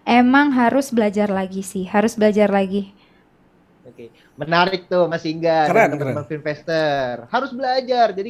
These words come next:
Speaker 2: nggak bisa kita congkak atau, "Ah, saya nggak mau belajar," karena kunci sukses adalah belajar dari Mbak Mega. Keren banget. Oke,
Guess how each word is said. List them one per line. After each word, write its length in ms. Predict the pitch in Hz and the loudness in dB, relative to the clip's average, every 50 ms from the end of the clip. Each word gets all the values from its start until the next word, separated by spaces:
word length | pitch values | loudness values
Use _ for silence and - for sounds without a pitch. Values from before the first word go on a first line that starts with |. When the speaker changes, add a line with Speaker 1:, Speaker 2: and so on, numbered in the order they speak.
| 233 185 | -6 -6
Speaker 2:
nggak 120 | 160 156 151 | -6 -6 -6
bisa 560 | 151 151 160 175 180 175 - - 185 151 143 - | -6 -6 -6 -6 -8 -8 -8 -10 -10 -12 -10 -12
kita 400 | 165 156 - 175 170 175 170 - - _ _ _ _ _ _ _ | -14 -10 -8 -6 -6 -6 -8 -10 -16 _ _ _ _ _ _ _
congkak 480 | _ 165 156 156 156 - 190 170 170 - | _ -8 -8 -8 -6 -6 -6 -6 -6 -6
atau, 240 | - 160 160 175 - | -12 -12 -12 -10 -10
"Ah, 160 | 180 208 185 | -8 -10 -10
saya 240 | 180 - 196 175 160 | -10 -12 -14 -12 -12
nggak 80 | 151 | -12
mau 100 | 160 151 | -12 -10
belajar," 460 | 135 139 139 139 135 117 147 131 131 - | -8 -6 -6 -6 -6 -6 -10 -10 -10 -10
karena 420 | 165 170 180 208 240 226 190 - _ _ _ _ _ _ _ _ _ _ _ _ _ | -12 -12 -10 -10 -10 -10 -10 -12 _ _ _ _ _ _ _ _ _ _ _ _ _
kunci 320 | - 175 165 156 160 170 151 | -8 -8 -8 -6 -8 -8 -10
sukses 440 | 139 160 156 - - 202 196 202 | -10 -14 -16 -12 -10 -12 -12 -12
adalah 320 | - 151 127 127 127 143 139 | -14 -16 -14 -12 -12 -12 -12
belajar 800 | 123 117 113 113 104 104 113 113 107 - 131 120 104 - 113 101 _ | -12 -12 -14 -12 -12 -12 -14 -14 -14 -14 -14 -14 -14 -16 -20 -20 _
dari 240 | _ 139 120 113 117 | _ -14 -12 -12 -12
Mbak 200 | 117 113 113 107 | -12 -14 -14 -14
Mega. 340 | 113 110 107 101 101 113 107 - _ | -14 -18 -20 -18 -18 -18 -18 -18 _
Keren 360 | _ 127 - 113 110 104 104 101 | _ -18 -16 -14 -16 -16 -16 -18
banget. 360 | 101 98 95 92 101 101 95 - _ _ _ _ _ _ _ _ _ _ _ _ _ _ _ _ _ _ _ _ _ _ _ _ _ _ _ _ _ _ _ _ - _ _ _ _ _ _ _ _ _ _ _ _ _ _ _ _ _ _ _ _ _ _ _ _ _ - - - | -20 -20 -20 -20 -20 -20 -20 -20 _ _ _ _ _ _ _ _ _ _ _ _ _ _ _ _ _ _ _ _ _ _ _ _ _ _ _ _ _ _ _ _ -20 _ _ _ _ _ _ _ _ _ _ _ _ _ _ _ _ _ _ _ _ _ _ _ _ _ -20 -20 -10
Oke, 800 | - 190 185 180 175 - - _ _ _ 175 160 139 120 - _ | -6 -4 -4 -4 -6 -8 -14 _ _ _ -6 -6 -6 -6 -10 _